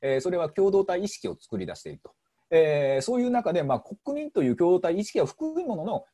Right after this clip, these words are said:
かつては、あの、民族をまとめ上げるっていうふうなことを役立っていた。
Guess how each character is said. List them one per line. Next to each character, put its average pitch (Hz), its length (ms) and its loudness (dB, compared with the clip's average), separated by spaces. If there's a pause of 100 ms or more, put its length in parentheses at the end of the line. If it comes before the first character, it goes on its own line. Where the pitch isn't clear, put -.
か 269 140 -8
つ - 100 -20
て 339 80 -6
は、 311 320 4
あ 135 160 2
の、 123 140 0
民 160 320 0
族 110 180 -4
を 85 40 -6
ま 98 160 -4
と 131 120 -6
め 135 140 -4
上 127 60 -4
げ 127 100 0
る 80 80 -8
っ - 20 -16
て - 140 -16
い 82 100 -8
う 80 40 -8
ふ 82 100 -12
う 120 60 -8
な 226 140 0
こ 151 100 -2
と - 80 -8
を 80 80 -10
役 80 220 -10
立 - 100 -6
っ - 40 -20
て 76 80 -20
い - 40 -20
た。 - 100 -20